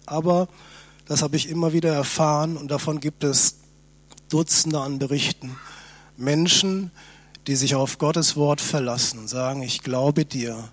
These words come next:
dass du mich nicht allein lässt, dass in dieser Phase des Wettkampfes, auch wenn ich mich so miese fühle, ich dennoch nicht ei-, alleine bin. Ich vertraue dir.“ Ja, der wird erleben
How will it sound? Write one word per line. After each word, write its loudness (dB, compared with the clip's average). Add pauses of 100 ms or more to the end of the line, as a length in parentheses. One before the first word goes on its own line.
dass -4
du 8
mich 2
nicht -2
allein 4
lässt, 0 (420)
dass -6
in -2
dieser 6
Phase 4
des 0
Wettkampfes, 0 (400)
auch -6
wenn -2
ich -4
mich 0
so 4
miese 2
fühle, 2 (400)
ich -8
dennoch 0
nicht -4
ei-, 0
alleine 0
bin. -8 (300)
Ich -14
vertraue -2
dir.“ -8 (500)
Ja, -4 (140)
der -6
wird 4
erleben 0